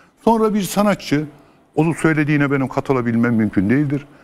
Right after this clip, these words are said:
Böyle bir şey olabilir mi? O zaman o okuldan bu çıkar, şu okuldan bu çıkar. Ama tık onu çıkarıyorlar. Niçin? Safları sıklaştırın. Çünkü seçim satım mahalline girdiği için Sayın Erdoğan yıllardan beri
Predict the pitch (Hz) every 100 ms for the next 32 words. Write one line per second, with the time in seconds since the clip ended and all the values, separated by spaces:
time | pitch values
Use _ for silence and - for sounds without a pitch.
0 | _ _ - 117 104 101 101 101 131 196
1 | 180 117 - 139 98 127 113 139 127 -
2 | 104 113 101 - 120 123 147 104 82 107
3 | 165 156 - 101 76 - - 139 185 196
4 | 233 247 - 170 185 - 156 139 127 123
5 | 165 226 - 208 - - - 160 - 180
6 | 180 - 151 170 160 - 143 - - -
7 | _ _ _ _ _ _ - 220 220 -
8 | - 143 - 196 - 156 196 156 120 120
9 | 98 98 95 78 98 95 80 110 131 147
10 | - 170 - - - - - 139 214 139
11 | 104 82 87 82 76 82 104 107 110 101
12 | 156 98 65 120